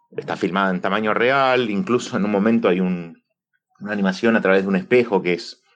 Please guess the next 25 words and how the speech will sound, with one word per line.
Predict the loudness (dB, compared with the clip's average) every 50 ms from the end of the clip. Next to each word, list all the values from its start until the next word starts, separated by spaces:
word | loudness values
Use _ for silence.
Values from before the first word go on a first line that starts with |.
| _ _
bellísima. | -4 -2 -2 0 2 2 2 0 0 -2 2 2 2 2 2 -2 -10 -20 _ _ _ _ _ _ _ _ _ _ _ _ _ _ _ _ _ _ _ _ _ _ _ _ _
El | -2 0 0 0 -2 -2
corto | 0 2 2 2 2 2 2 4 4
es | 6 6 4 2 2 -2 -8 -10 -14 -18 -20 -20 -20 -20 -20 -20 -20 -20 -20 -20 -20 _ _ _ -20 _ _ _ _ _ _ _ _ _ _ _ _ -6
casi | 0 0 0 0 0 -4 -8 -8 -8
todo, | -6 -4 -2 0 2 2 2 2 2 2 2 2 2 2 2 2 2 0 0 -2 -4 -6 -8 -10 -8 -8
o | -6 -2
no, | 0 2 2 2
en, | 0 -2 -6 -10 -6 -6 -4 -4 -2 -2 -2 -2 -2 -4 -8 -12 _ _ _ _ _ _ _ _ _ _ _ _ _ _ _ -6
sí, | -4 -4 -2
casi | 0 -2 -2 -2 -4
todo, | -2 0 0 2 2
hay | 0 0
una | 0 -2 0
rosa, | 0 2 2 2 0 0 -2
pero | -2 -2
es | -4 -2
en | -2 -2
un | 0 2
blanco | 2 2 2 2 0 0 0 -2
y | -2 0
negro | 2 2 2 2 2 2 2 2 2 0 -2 -6 _ _ _ _ _ _ _ _ _ _ _ _ _ _ _ _ _ _ _ _
que, | -2 -2 0 0 -2 -4 -4
muy | -2 0 2 0 0
sugerente. | 0 -2 -2 0 0 2 2 2 2 0 0 0 0 -2 -4 -8